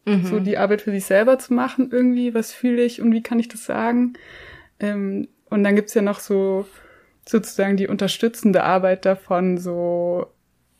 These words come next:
Speaker 2: sagen wir, eine andere Person kann das noch nicht so gut
Speaker 1: Mhm.
Speaker 2: und ich bin jetzt gut drin, irgendwie zwischen den Zeilen zu lesen oder die richtigen Fragen zu stellen, so,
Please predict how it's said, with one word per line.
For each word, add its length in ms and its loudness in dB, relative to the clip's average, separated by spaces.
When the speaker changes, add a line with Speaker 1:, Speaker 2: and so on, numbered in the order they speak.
Speaker 2:
sagen 220 2
wir, 40 0
eine 120 0
andere 180 2
Person 340 -4
kann 180 -2
das 280 -10
noch 680 -2
nicht 320 4
so 140 -4
gut 500 -6
Speaker 1:
Mhm. 260 0
Speaker 2:
und 340 -2
ich 160 -2
bin 140 2
jetzt 260 2
gut 320 4
drin, 340 0
irgendwie 240 0
zwischen 300 0
den 120 0
Zeilen 380 2
zu 160 -8
lesen 520 0
oder 220 -2
die 120 -8
richtigen 420 -2
Fragen 420 -2
zu 120 -6
stellen, 480 -4
so, 340 -6